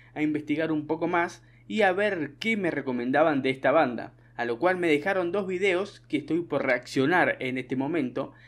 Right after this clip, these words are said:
La verdad que tengo bastante ganas de escucharlo porque es una banda que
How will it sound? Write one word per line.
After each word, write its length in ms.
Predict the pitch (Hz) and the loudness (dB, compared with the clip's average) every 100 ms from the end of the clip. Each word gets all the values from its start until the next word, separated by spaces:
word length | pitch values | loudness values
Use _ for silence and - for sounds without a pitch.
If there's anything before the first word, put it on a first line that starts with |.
| - | -2
La 100 | 151 | 2
verdad 400 | 156 156 196 208 | 2 2 -2 -2
que 320 | 170 135 120 | -2 0 -2
tengo 520 | 147 143 135 120 110 117 | -4 -6 -2 -2 -2 -2
bastante 720 | 117 - - 165 175 139 117 | -6 -8 -6 -4 -2 0 2
ganas 480 | 151 143 120 117 131 | 4 4 2 -8 -10
de 180 | 127 120 | -8 -8
escucharlo 760 | - 120 180 156 127 160 175 | -10 -6 2 2 2 -4 -6
porque 800 | 185 214 220 208 156 123 107 - - - - | -8 -8 -6 -2 0 0 -2 -8 -20 -20 -10
es 160 | 180 190 | -8 -4
una 200 | 165 139 | -2 0
banda 500 | 170 185 175 156 - - - | -2 -2 -2 -2 -10 -20 -8
que 500 | 135 127 120 123 | -2 0 -2 -4